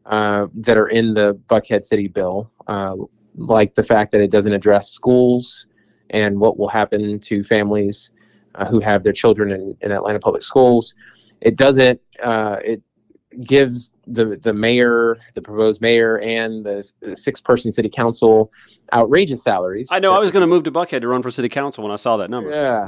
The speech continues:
Speaker 2: <laughs>
Speaker 1: I, I mean, it, it would be, they would be amongst the highest paid, if not the highest paid, city council members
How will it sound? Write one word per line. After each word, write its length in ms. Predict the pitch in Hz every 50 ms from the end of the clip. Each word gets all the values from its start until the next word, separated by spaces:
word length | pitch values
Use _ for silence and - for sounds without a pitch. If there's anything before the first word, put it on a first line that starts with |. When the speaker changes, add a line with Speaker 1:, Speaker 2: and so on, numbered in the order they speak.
| 90
Speaker 2:
<laughs> 80 | 117 123
Speaker 1:
I, 400 | 262 240 131 135 131 123 117 101 107 107 120 _ _ - - _ 123
I 60 | 135
mean, 460 | 131 131 127 127 123 117 120 117 113 92
it, 180 | 87 76 _ _ _ - - 113 107 -
it 180 | - 151 147 143
would 160 | 160 143 120
be, 440 | 147 147 151 151 143 139 139 131 - _ _ _ _ _ _ _ _ _ _ _ _ - - - -
they 200 | 135 143 143 151
would 100 | 143 123
be 100 | 143 147
amongst 320 | 139 143 151 156 151 -
the 80 | - 127
highest 340 | 127 139 139 143 143 143 _
paid, 300 | - 156 135 131 131 123
if 120 | 127 123 -
not 180 | 135 139 147 -
the 80 | 107
highest 340 | - 113 107 104 101 - _
paid, 280 | - 120 107 104 104 -
city 220 | - 113 113 107
council 340 | - - 110 107 - - 107
members 500 | 107 107 104 101 104 101 101 98 95 -